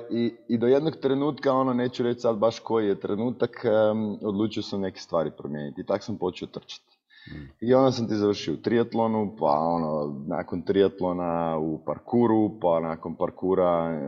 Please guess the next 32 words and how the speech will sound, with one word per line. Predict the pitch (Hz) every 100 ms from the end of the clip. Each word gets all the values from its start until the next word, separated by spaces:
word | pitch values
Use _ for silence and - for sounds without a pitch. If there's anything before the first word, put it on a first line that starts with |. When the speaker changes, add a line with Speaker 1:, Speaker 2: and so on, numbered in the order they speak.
| 80 82 71 80 -
Speaker 1:
e, | 80
kettlebelli, | - 113 110 104 90 95 92 90 85 - - - - -
em, | 90 85 82 80 82 82 - -
onda | 107 113
sam | 113 104
naišao | 95 101 - 85
dvije | 92 92
sedme | - 98 82 82
na | 71 -
CrossFit, | 113 113 104 104 -
a, | - 85 87
cro-, | - 98 90
ono, | 67 80 90
zaljubio | 90 92 95 104 85 71
sam | 76
se | -
u | 62
CrossFit. | - 62 - -
CrossFit | - 95 - -
mi | 87
je | 85
bio | 82 95 92 90 85
nevjerovatno | 87 92 87 80 78 78 - 65
nešto, | 65 69 -
je | 71
li, | 80 82 80 - - - _
prvi | 107 117 -
put | 123
da | 113
sam | - 110
vidio | 104 113 113 101 - -
da, | 90 90 90 85 78 -